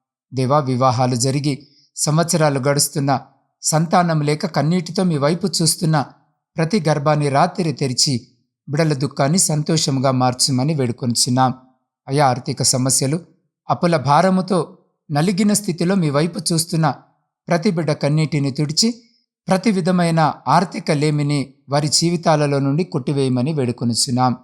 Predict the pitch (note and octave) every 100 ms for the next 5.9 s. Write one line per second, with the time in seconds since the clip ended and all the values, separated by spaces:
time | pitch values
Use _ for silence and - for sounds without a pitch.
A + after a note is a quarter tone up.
0 | _ _ _ _ B2 C3 D3 C3+ B2+ C3+
1 | C3 C3 B2 C#3 F3+ - _ _ _ _
2 | C#3+ D#3 D3 D#3 C#3+ C#3 C#3 D3+ F#3 -
3 | - _ - - D#3 E3+ F#3 F3 - C#3
4 | E3+ F#3+ F3 D#3 F3 F#3+ D#3 C#3 C3+ -
5 | C3 D#3 D#3+ C3 A#2 A2+ C3+ C3